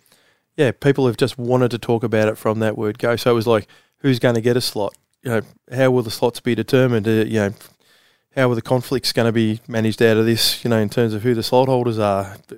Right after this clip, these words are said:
Who's gonna host the event? Um, who are the horses gonna be?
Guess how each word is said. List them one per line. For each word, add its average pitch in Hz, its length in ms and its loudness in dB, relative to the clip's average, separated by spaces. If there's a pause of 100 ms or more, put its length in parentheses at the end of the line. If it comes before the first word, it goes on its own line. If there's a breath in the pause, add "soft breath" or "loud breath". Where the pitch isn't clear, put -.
Who's 143 200 0
gonna 120 200 0
host 139 240 2
the 127 120 2
event? 107 300 -2 (460)
Um, 110 320 -2 (1900 loud breath)
who 151 140 2
are 139 40 4
the 117 80 2
horses 143 320 4
gonna 120 200 2
be? 113 360 0